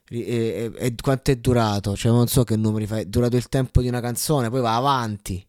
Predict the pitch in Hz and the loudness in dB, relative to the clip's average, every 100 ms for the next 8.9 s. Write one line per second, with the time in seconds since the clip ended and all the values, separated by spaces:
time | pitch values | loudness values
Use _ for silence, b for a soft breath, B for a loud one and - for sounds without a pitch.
0 | _ 104 - 147 127 107 104 113 - 117 | _ -18 -8 -4 -2 -4 -8 -10 -2 2
1 | 117 123 120 98 b b b - 110 117 | 2 2 0 -2 b b b -10 -6 -2
2 | 127 135 117 - 113 117 110 120 123 131 | 0 0 -2 -4 -4 -4 -2 -4 -2 0
3 | 139 127 - 113 - 139 120 104 - B | 0 -2 -4 -2 0 0 -2 -4 -10 B
4 | B B B B B 120 123 120 120 117 | B B B B B -2 0 2 0 -2
5 | - - - - 139 139 135 135 - 123 | -4 -2 -2 0 0 2 2 0 -2 -4
6 | 117 117 113 - 123 123 120 107 117 113 | -2 -2 -4 -4 -2 -2 -4 -6 -6 -4
7 | 113 110 120 113 - 120 - 113 110 113 | -4 -2 -2 -2 -4 -4 -2 -2 -2 -2
8 | 110 120 139 135 - 120 - - 120 | 0 2 0 -2 -6 -8 -8 -4 -4